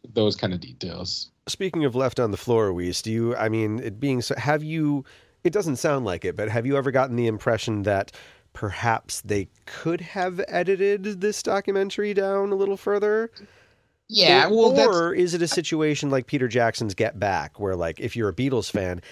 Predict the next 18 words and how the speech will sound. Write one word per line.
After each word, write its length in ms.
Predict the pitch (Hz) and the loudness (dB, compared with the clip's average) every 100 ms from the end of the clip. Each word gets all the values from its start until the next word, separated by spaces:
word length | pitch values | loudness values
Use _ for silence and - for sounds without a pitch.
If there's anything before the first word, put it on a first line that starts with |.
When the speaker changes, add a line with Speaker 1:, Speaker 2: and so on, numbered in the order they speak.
| - | -18
Speaker 2:
yeah, 340 | 185 190 277 151 | -10 -2 0 0
he 140 | 143 | -4
probably 220 | - 208 147 | -2 0 0
could 140 | 156 | -2
have 80 | 117 | -2
trimmed 220 | - 139 | -2 0
that 180 | 107 98 | 0 0
down, 260 | 120 131 98 | 2 2 2
but, 160 | 90 | -4
like, 300 | 85 85 - _ - | -6 -8 -10 _ -8
a, 80 | 110 - - | -8 -6 -2
a, 60 | 101 | -2
a 240 | 104 - | -2 -2
Beatles 340 | 107 170 127 113 | -2 0 0 2
fan 260 | 131 104 | 0 0
wouldn't 240 | 107 113 113 | -2 -2 0
want 220 | 110 101 | 0 0
to, 140 | 101 | -4